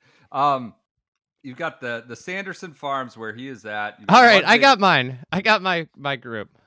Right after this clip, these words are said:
Speaker 1: Ludwig coming from Rome to Jackson, Mississippi, as Bunky Perkins said, "This is the Protestant Reformation, from <laughs> Rome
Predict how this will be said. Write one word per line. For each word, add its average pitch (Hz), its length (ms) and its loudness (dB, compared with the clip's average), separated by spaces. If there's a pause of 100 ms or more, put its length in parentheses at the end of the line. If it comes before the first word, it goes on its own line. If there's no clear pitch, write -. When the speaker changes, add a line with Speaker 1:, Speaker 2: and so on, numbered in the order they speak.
(340)
Speaker 1:
Ludwig 202 440 -2
coming 190 280 -2
from 143 240 -8
Rome 160 380 0
to 156 100 -10
Jackson, 147 420 -4
Mississippi, 143 460 -14
as 110 100 -14
Bunky 131 300 -10
Perkins 123 460 -12
said, 113 260 -8
"This 113 160 -12
is 104 140 -20
the 113 100 -18
Protestant 107 500 -10
Reformation, 87 760 -16
from 107 360 -14
<laughs> - 40 -20
Rome 151 380 -10